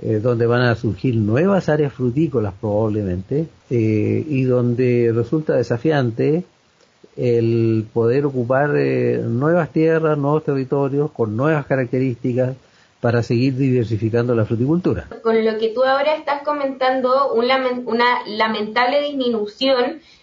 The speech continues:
Speaker 2: de precipitaciones han habido principalmente también en la zona central, eh, que ya es un hecho.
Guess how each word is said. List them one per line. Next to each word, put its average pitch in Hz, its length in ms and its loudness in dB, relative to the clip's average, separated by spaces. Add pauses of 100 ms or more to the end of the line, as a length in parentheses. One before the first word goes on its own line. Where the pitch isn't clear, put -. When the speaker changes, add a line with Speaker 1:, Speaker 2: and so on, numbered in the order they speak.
Speaker 2:
de 220 300 0
precipitaciones 226 920 0 (300)
han 262 280 0 (100)
habido 240 360 2 (320)
principalmente 262 800 -2
también 254 320 0
en 269 100 0
la 240 160 0
zona 262 240 0
central, 220 540 0 (580)
eh, 214 360 2
que 226 120 2
ya 277 240 2
es 311 60 -2
un 330 120 2
hecho. - 460 -2